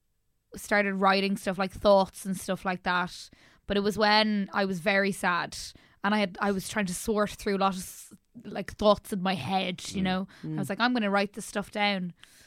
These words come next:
Speaker 1: and, uh,
Speaker 2: It's an exorcism of sorts.
Speaker 1: yeah, a little bit.
Speaker 2: Yeah.
Speaker 1: It's kinda cathartic. Yeah.
Speaker 3: Do you find yourself, like, in terms of your writing, 'cause I do, I find that
Speaker 1: That you use
Speaker 3: it's,
Speaker 1: it.
Speaker 3: it's, it's, it's very funny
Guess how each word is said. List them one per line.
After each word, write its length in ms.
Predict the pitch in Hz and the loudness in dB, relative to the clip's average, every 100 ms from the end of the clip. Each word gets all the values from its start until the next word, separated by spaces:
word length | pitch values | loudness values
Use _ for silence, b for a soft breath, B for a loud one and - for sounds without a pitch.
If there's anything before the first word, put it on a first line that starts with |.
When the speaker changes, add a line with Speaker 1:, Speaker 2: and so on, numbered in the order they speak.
| b - | b -10
Speaker 1:
and, 460 | 180 180 180 175 | -4 -4 -4 -4
uh, 20 | 180 | -2
Speaker 2:
It's 220 | 175 170 | -2 0
an 180 | 165 147 | -2 -2
exorcism 720 | - 113 - 101 82 78 73 80 | -4 -6 -6 -6 -8 -12 -14 -18
of 100 | - - | -18 -8
sorts. 280 | 85 76 403 | -6 0 6
Speaker 1:
yeah, 240 | 427 311 | 8 8
a 40 | |
little 220 | 415 285 214 | 6 2 2
bit. 340 | 202 196 - | 0 -2 -4
Speaker 2:
Yeah. 80 | 90 | -6
Speaker 1:
It's 120 | 80 | -2
kinda 180 | 330 294 | -2 -2
cathartic. 720 | 190 202 180 170 190 185 - | -6 -2 -2 0 -4 -6 -8
Yeah. 220 | 233 196 | -2 0
Speaker 3:
Do 60 | 180 | 0
you 60 | 180 | 0
find 200 | 214 220 | -2 -2
yourself, 400 | 214 214 190 - _ - | -2 -2 -2 -10 _ -6
like, 260 | 185 160 - _ _ _ - | -6 -6 -18 _ _ _ -12
in 120 | 175 | -8
terms 240 | 180 180 | -6 -6
of 100 | 170 160 | -8 -6
your 160 | 160 | -6
writing, 580 | 151 165 170 170 156 139 - _ _ _ _ _ _ _ | -4 -4 -4 -6 -8 -10 -14 _ _ _ _ _ _ _
'cause 140 | 151 | -10
I 140 | 156 170 | -6 -6
do, 300 | 160 135 131 - _ _ - | -6 -8 -10 -14 _ _ -10
I 100 | 139 | -10
find 380 | - 151 147 139 | -6 -6 -6 -6
that 160 | 143 | -6
Speaker 1:
That 80 | 170 | -4
you 80 | 180 | -2
use 320 | 175 185 202 | -2 -2 -4
Speaker 3:
it's, 160 | 262 202 | -6 -8
Speaker 1:
it. 180 | - - _ 139 | -12 -20 _ -18
Speaker 3:
it's, 200 | - - | -16 -12
it's, 420 | 139 135 - - - _ _ _ _ _ _ _ - | -12 -12 -14 -16 -18 _ _ _ _ _ _ _ -20
it's 140 | 143 | -14
very 280 | - 151 156 | -8 -6 -6
funny 460 | - 151 147 131 | -6 -6 -4 -6